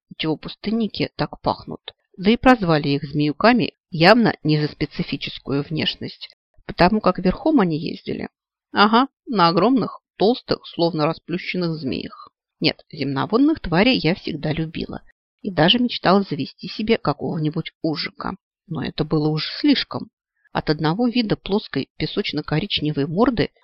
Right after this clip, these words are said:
украшенной носовыми наростами, мой желудок свернулся в трубочку. Даже не знаю, радоваться ли тому, что он оказался пуст. Противная горечь, разъедавшая горло, смешивалась с запахом змей, отчего мутить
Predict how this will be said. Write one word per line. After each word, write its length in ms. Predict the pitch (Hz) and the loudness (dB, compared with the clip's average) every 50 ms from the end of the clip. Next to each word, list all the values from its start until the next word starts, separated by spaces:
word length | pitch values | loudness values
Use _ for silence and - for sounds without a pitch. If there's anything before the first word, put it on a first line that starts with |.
| _ _ | _ _
украшенной 560 | _ - - - 160 151 - - - - 160 139 | _ -14 -2 0 2 2 2 0 -2 -2 -2 -2
носовыми 480 | 143 139 - - 151 151 151 147 139 | -2 -2 0 0 0 2 2 0 0
наростами, 720 | 135 143 156 165 170 127 - - _ - - - - - - _ _ _ _ _ _ | 0 0 2 2 0 0 -2 -6 _ -8 -8 -8 -8 -10 -12 _ _ _ _ _ _
мой 160 | - 151 147 | -2 -2 -2
желудок 400 | 170 123 131 135 151 190 226 240 | -2 -4 -4 -4 0 0 0 0
свернулся 580 | - - - 165 160 135 131 131 - - - 147 | 0 0 0 0 0 0 -4 -6 -8 -8 -10 -10
в 60 | - | -10
трубочку. 680 | - - 123 104 - - - - - - - - - _ _ _ _ _ - | -8 -8 -10 -8 -8 -8 -8 -8 -10 -12 -14 -18 -20 _ _ _ _ _ 2
Даже 260 | 165 175 196 - 247 | 4 6 6 6 4
не 140 | 233 247 240 | 2 2 0
знаю, 280 | 208 185 - - - - _ | 0 -2 -2 -2 -4 -6 _
радоваться 640 | - 156 156 175 143 180 185 185 196 185 - - 190 | -4 -4 0 0 0 0 0 0 0 -2 0 -4 -2
ли 120 | 190 185 | -2 -2
тому, 340 | - - 175 180 185 180 180 | -2 -2 -2 -2 -2 -2 -6
что 220 | 180 - - - | -6 -6 -6 -6
он 100 | 175 170 | -4 -4
оказался 520 | 170 - - 170 170 170 160 - - - 196 | -4 -4 -4 -2 -2 -2 -2 -4 -6 -10 -10
пуст. 440 | - - - - - - - - - _ _ _ _ _ _ _ _ _ _ _ _ | -10 -10 -12 -12 -12 -14 -18 -20 -20 _ _ _ _ _ _ _ _ _ _ _ _
Противная 560 | _ 175 175 175 - - 214 202 180 180 180 170 | _ 2 2 2 2 -2 -2 0 0 0 0 0
горечь, 460 | 180 208 240 269 220 196 - - - _ _ | 0 0 0 0 0 -2 -4 -10 -12 _ _
разъедавшая 800 | - 156 147 156 160 160 156 165 156 139 - - - - 151 147 | -2 -2 -2 -2 -4 -4 -2 -2 -2 -2 -2 -6 -6 -4 -6 -6
горло, 460 | - - 160 143 - 120 135 - - - _ _ _ _ _ _ | -4 -4 -4 -4 -4 -4 -4 -6 -6 -10 _ _ _ _ _ _
смешивалась 720 | _ - 175 165 185 214 - - 262 254 247 240 - - _ | _ -4 -2 0 0 0 0 0 0 0 0 -2 -4 -8 _
с 180 | - - - - | -14 -14 -4 -2
запахом 420 | 143 139 - 170 - - 170 165 | -2 -2 -2 -4 -4 -2 -2 -2
змей, 460 | 156 151 156 151 147 - 147 180 - _ _ _ _ _ _ _ | -2 -2 -4 -4 -4 -6 -8 -10 -12 _ _ _ _ _ _ _
отчего 420 | 185 156 - _ - 165 160 160 | -4 -4 -2 _ -4 -2 0 0
мутить 480 | 156 156 156 - - 240 247 - - | -2 -2 -4 -6 -6 -8 -8 -10 -14